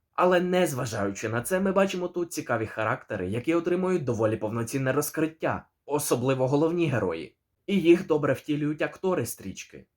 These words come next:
Звісно, це виглядає не так чудово, як хотілося, але вас на себе буде більше перетягувати історія. Вона настільки добре зроблена,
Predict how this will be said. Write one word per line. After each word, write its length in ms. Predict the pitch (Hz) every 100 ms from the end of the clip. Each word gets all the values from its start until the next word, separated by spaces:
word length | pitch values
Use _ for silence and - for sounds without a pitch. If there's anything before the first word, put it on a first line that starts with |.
| _ 135
Звісно, 440 | 151 214 220 202
це 140 | 196
виглядає 480 | 180 175 165 165 160
не 100 | 170
так 280 | 180 247 247
чудово, 440 | - 139 120 98
як 180 | 92 95
хотілося, 640 | - 110 98 87 - 73 67 _ _ _ _ -
але 240 | 139 127
вас 320 | 110 147 165
на 100 | 143
себе 260 | - 104 92
буде 220 | - 95
більше 280 | 98 98 117
перетягувати 840 | 120 117 117 117 117 120 120 131
історія. 800 | 127 - - 160 139 113 85 - _ _ _ -
Вона 400 | 147 165 175 180
настільки 600 | 175 175 - 190 - 185
добре 500 | 151 156 147 131 117
зроблена, 720 | - 135 175 156 110 85 -